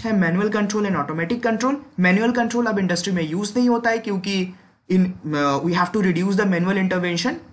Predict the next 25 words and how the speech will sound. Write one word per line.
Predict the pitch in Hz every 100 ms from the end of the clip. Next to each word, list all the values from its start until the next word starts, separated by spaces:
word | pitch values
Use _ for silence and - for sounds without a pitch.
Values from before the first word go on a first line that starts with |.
| -
ठीक | 233
है, | 214 -
अभी | 165 202
सब | 196 185
कुछ | 226
ऑटोमेटेड | 190 170 165 156 196
हो | 214 220
चुका | 208 190
है। | 190 - - _ _ _ _ _ _ _ _ _ _ _ _
So | - 240 240 -
we | 214 233
will | 277
only | 254 277 302 294 - _ _ 202
consider | 190 240 254 202
automatic | 190 190 196 240
control, | 226 220 262 302 - - _ _ -
automatic | 165 185 190 254
process | 214 214 240
control | 247 247 285
and | 240
उसी | 190 226
पे | 247
डिस्कस | 196 185 139 -
करेंगे | 120 117
हम | 107 110